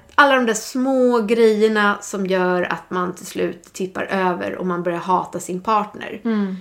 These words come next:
Speaker 1: Typ att han inte fattar att man inte kan doppa en smörig kniv typ i en marmeladburk för att till slut så börjar marmeladen härskna.
Speaker 2: Mm.
Speaker 1: Och man gör det varje dag.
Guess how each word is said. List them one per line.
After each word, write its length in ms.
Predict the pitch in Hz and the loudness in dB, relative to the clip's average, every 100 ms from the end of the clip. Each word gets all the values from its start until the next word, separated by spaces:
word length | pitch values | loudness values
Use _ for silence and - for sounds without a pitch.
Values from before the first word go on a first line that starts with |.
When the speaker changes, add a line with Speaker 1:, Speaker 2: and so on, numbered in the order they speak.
| - _ _ | -14 _ _
Speaker 1:
Typ 260 | - 202 190 | -4 -2 -2
att 120 | 185 | -4
han 100 | 196 | -2
inte 220 | 190 185 | -2 -4
fattar 720 | 180 185 - - 180 190 - - | -6 -8 -10 -6 -2 -2 -4 -8
att 140 | 185 | -10
man 160 | 196 190 | -8 -4
inte 260 | 185 185 180 | -4 -4 -8
kan 440 | 185 170 165 175 - _ _ _ _ _ _ _ _ | -6 -6 -8 -12 -16 _ _ _ _ _ _ _ _
doppa 360 | 202 202 185 190 | -4 -4 -4 -4
en 140 | 180 | -2
smörig 520 | 175 202 185 180 175 175 | -2 -2 0 0 -2 -4
kniv 480 | 220 202 185 175 | -2 0 2 0
typ 360 | 180 - 110 - | -4 -10 -10 -6
i 100 | 165 | -6
en 120 | 160 | -6
marmeladburk 1080 | 156 165 165 170 165 165 208 185 185 175 - | -8 -8 -4 -4 -4 -6 -8 -2 0 0 -6
för 120 | - | -10
att 120 | 165 | -10
till 100 | - | -10
slut 180 | 156 175 | -10 -8
så 80 | 170 | -8
börjar 240 | 170 165 | -8 -8
marmeladen 640 | 165 165 165 160 165 160 160 | -8 -8 -8 -6 -6 -8 -10
härskna. 720 | 170 156 - - 190 185 170 - - | -8 -8 -10 -8 0 2 0 -4 -8
Speaker 2:
Mm. 380 | 214 202 190 185 | -4 -4 -6 -6
Speaker 1:
Och 60 | 196 | -2
man 120 | 185 | 0
gör 160 | 175 175 | 0 0
det 60 | |
varje 260 | 180 180 175 | 0 0 -2
dag. 500 | 170 190 185 - | 2 2 2 0